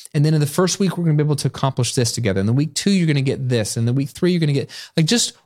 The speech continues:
walk them through. You'll be get it. Uh, you'll have a welcome video. I'll be sending you some emails right away that walk you through your first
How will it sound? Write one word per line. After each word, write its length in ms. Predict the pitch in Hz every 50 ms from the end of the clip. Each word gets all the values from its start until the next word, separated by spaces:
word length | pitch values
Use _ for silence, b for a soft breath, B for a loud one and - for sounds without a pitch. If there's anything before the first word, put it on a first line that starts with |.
| b -
walk 400 | 151 151 175 196 202 208 - -
them 180 | 208 202 196
through. 220 | 170 - - 226 170
You'll 180 | 127 135 151
be 140 | 165 196 202
get 240 | 165 - 170 175 170
it. 120 | 170 147 - 165
Uh, 280 | 170 170 - 170 160 170
you'll 160 | 170 165 156
have 160 | 160 170 170
a 40 | 170
welcome 440 | 151 160 160 180 175 - 170 147 131
video. 280 | 127 117 110 101 101
I'll 160 | - 110 131
be 120 | 147 156 156
sending 220 | - 175 170 165
you 60 | 156
some 160 | 151 - 156 151
emails 440 | 160 180 175 170 156 139 123 113 151
right 140 | 147 156 151
away 180 | 147 156 165
that 140 | 165 147 110
walk 340 | 120 135 131 131 139 - -
you 80 | 143
through 140 | - - 143
your 140 | 135 127 123
first 580 | 120 - - 143 143 139 - - - - _